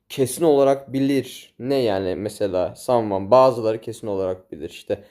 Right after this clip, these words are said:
herkes kesin olarak bilir tarzı cümleler çok kullanılmaz. Genel bir bilgi verilirken böyle burada olduğu gibi. E, cevabımız da bu oluyor. Tabii çevirecek olursak yani kimse kesin olarak bilmiyor diyor.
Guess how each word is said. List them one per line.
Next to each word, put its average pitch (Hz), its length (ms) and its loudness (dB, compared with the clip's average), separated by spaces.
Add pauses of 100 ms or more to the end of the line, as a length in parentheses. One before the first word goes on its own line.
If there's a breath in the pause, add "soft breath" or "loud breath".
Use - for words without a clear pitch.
(120)
herkes 127 520 0
kesin 120 280 -10
olarak 107 500 0
bilir 107 320 -6 (380 soft breath)
tarzı 113 400 0
cümleler 113 500 -2
çok - 220 -8
kullanılmaz. 107 640 -4
Genel 107 440 -2
bir 104 220 -6
bilgi 104 320 -6
verilirken 101 720 -4
böyle 95 380 -4
burada 95 180 -6
olduğu 92 400 -2
gibi. 107 380 -4 (420 loud breath)
E, 131 100 -2
cevabımız 131 500 2
da 151 160 0
bu 151 80 0
oluyor. 110 440 0
Tabii 139 200 -8
çevirecek 135 420 -2
olursak - 420 -6
yani 110 160 -2
kimse 120 280 -12
kesin 117 220 -8
olarak 104 360 0
bilmiyor 101 440 -4
diyor. 101 280 -2